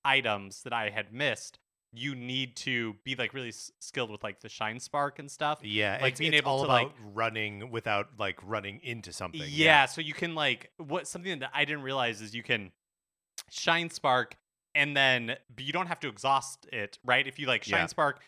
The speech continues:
Speaker 1: and then, like, <laughs> stop Shine Sparking, you can, you're, you can maintain
Speaker 2: You're still, like, charged up.
Speaker 1: Yeah, you're
Speaker 2: Yeah.
Speaker 1: still charged up. And so you can, uh, do it multiple times.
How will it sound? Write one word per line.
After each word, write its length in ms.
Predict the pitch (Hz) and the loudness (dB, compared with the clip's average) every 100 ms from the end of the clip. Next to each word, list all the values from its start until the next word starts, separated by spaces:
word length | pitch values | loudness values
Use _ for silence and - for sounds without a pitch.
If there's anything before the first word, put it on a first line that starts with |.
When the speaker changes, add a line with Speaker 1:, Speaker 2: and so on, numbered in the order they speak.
| _ | _
Speaker 1:
and 160 | 143 143 | -6 2
then, 360 | 131 123 113 113 _ _ _ - | 4 4 0 -8 _ _ _ -2
like, 220 | 120 107 | -2 -2
<laughs> 20 | - | -4
stop 640 | - - 147 - 156 127 | -10 4 6 8 8 6
Shine 280 | - 127 110 | 2 2 4
Sparking, 420 | - 110 117 104 | 0 -2 -2 -4
you 100 | 120 | -4
can, 220 | 127 123 | -2 -2
you're, 320 | 110 117 104 - _ | -4 -8 -8 -12 _
you 100 | 127 131 | -14 -6
can 220 | 123 107 _ - | -6 -6 _ -2
maintain 160 | 127 | 0
Speaker 2:
You're 60 | 127 | 0
still, 140 | 151 | 4
like, 240 | 151 170 160 | 6 6 6
charged 400 | 139 120 107 - | 6 4 0 0
up. 140 | 107 | 4
Speaker 1:
Yeah, 120 | 143 139 | 8 8
you're 120 | 123 | 6
Speaker 2:
Yeah. 40 | |
Speaker 1:
still 160 | - 156 | -2 -4
charged 380 | - 127 110 131 | -2 -2 0 4
up. 280 | 113 - _ _ 123 | 4 2 _ _ -6
And 140 | 123 | 0
so 160 | 143 120 | 2 2
you 160 | 120 | 0
can, 440 | - 131 113 104 113 - | 0 2 2 0 -8 0
uh, 360 | 120 107 104 101 104 - | 4 6 4 0 -8 -2
do 180 | 208 | 0
it 160 | 185 123 | 0 0
multiple 300 | 131 - 117 | -4 -4 -4
times. 480 | - 131 113 104 | 2 4 4 0